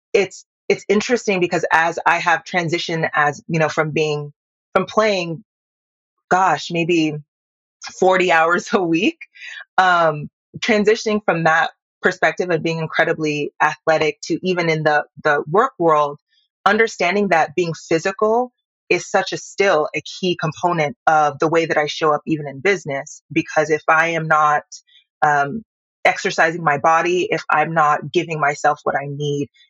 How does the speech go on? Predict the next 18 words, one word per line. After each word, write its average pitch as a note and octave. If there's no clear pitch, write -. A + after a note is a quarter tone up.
at D3
that -
foundational D3+
level, D#3+
I E3
can't -
possibly D#3+
show D3
up C3+
in D3
the C#3+
best -
form C#3+
of C#3
myself C3+
in F3
really F#3
any E3